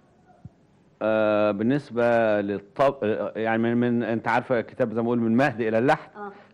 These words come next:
Speaker 1: خدمة الكتاب من ساعة ما هو ورقة، آه، مجرد ورق، لغاية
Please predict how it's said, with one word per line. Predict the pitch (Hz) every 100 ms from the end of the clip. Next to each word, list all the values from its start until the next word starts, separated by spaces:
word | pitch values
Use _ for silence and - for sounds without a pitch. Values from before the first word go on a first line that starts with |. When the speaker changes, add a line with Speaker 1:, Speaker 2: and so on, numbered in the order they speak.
| -
Speaker 1:
خدمة | 175 151 131 127
الكتاب | 107 - 104 101
من | 107 117
ساعة | - 139 127 -
ما | 113
هو | 110 123 107 101 104 131
ورقة، | 135 110 139 - _ _ _ _ _ _ _ _ _ _ -
آه، | 95 95
مجرد | 98 104 127 127 110
ورق، | 120 139 - -
لغاية | 110 120 131